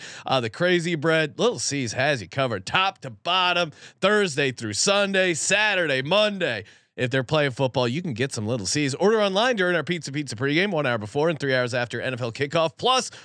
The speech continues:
all day Sunday. And, uh, Little C's delivery or our in-store pizza portal pickup. Grab some friends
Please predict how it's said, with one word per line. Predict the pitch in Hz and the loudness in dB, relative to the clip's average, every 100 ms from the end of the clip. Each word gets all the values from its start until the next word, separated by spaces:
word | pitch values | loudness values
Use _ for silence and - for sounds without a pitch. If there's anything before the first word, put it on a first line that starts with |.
| - - | -14 0
all | 180 226 247 | 2 4 2
day | 185 - 190 226 233 | -2 0 2 2 0
Sunday. | 185 - - 170 226 247 240 240 240 240 226 - _ _ - | 0 -2 0 2 2 0 0 2 4 2 0 -10 _ _ -2
And, | 208 277 240 208 | 0 2 0 2
uh, | 196 185 185 180 156 | 2 4 4 4 2
Little | 175 196 | -2 -2
C's | - 254 254 220 190 - | -2 -2 0 -2 -4 -8
delivery | 135 151 214 214 214 - | -2 2 4 2 2 2
or | 262 285 196 208 | 4 6 4 0
our | 151 | -2
in-store | 143 147 151 160 147 | -2 -6 -4 -2 -2
pizza | 127 117 | -4 -8
portal | 110 147 139 | -6 -2 0
pickup. | 110 180 180 160 | 0 0 0 0
Grab | 196 240 190 | 2 2 0
some | 139 | -8
friends | 107 139 135 | -2 -2 -2